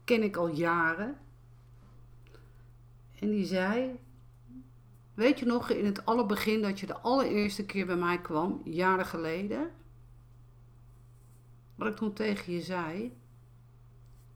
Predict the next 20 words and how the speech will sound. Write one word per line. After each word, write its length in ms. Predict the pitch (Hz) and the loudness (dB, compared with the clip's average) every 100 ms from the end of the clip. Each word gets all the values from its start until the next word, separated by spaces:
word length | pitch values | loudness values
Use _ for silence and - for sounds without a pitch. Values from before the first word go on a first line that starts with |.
| - - - - - - - - - - | -20 -20 -20 -20 -20 -20 -20 -20 -20 -16
Ik 240 | - - | -14 -12
zei, 160 | - 143 | -8 -4
"Ja, 120 | 147 | -4
dat 100 | 160 | -4
weet 160 | 131 170 | 0 0
ik 60 | |
nog 140 | 220 214 | 0 0
wel, 160 | 202 | -2
wat 140 | 196 196 | -2 -6
het, 280 | - 180 | -8 -8
wat 220 | 165 165 - | -6 -6 -8
je, 180 | 160 | -8
wat 140 | 156 156 | -6 -4
jij 180 | 165 156 | -2 -2
toen 120 | 160 | -4
tegen 340 | 151 143 156 | -4 -6 -4
me 80 | 151 | -6
zei." 320 | 143 139 143 - | -6 -8 -10 -8
Jij 220 | 151 156 | -4 -4
zei, 340 | 156 151 156 | -4 -6 -6